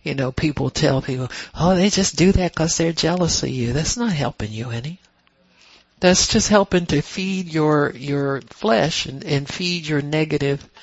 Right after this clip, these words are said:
What do you care? You know, jealousy can't, you can't take that to the bank. Huh? Jealousy can't console you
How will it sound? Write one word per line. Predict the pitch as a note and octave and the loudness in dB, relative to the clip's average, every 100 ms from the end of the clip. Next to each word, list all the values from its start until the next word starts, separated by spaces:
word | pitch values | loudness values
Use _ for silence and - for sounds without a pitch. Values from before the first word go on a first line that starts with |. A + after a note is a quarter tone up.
| - - - | -20 -20 -14
What | - B3 | 2 4
do | |
you | B3+ C4 | 6 4
care? | C#4 - A#2+ C#3 - - | 2 0 0 -2 -6 -8
You | E3+ | -6
know, | F3+ F#3 F3+ D#3+ C#3 | -6 -4 -4 -6 -8
jealousy | C#3 D#3+ A3 G#3 F3+ | 2 4 4 2 -2
can't, | E3+ F3+ E3 - - _ | -2 -2 -2 -2 -8 _
you | D#3 G3+ | -10 -4
can't | A3 G3+ | -2 0
take | - E3+ - | 0 -2 0
that | E3 - | -2 -2
to | F3 | -4
the | D#3 | -2
bank. | D3+ F3+ A3+ A#3 - - _ - _ _ _ _ _ _ _ - | -4 -6 -6 -10 -18 -20 _ -20 _ _ _ _ _ _ _ -6
Huh? | C#3+ D3+ G#3 A3+ - | 0 0 0 -4 -14
Jealousy | - E3+ F3+ G3+ - F3 | 0 4 6 4 2 0
can't | - E3+ D3+ | 0 -2 0
console | - D3 - D#3+ D#3+ F3 | -2 -2 0 2 2 2
you | E3 E3+ G#3+ | -2 -2 -4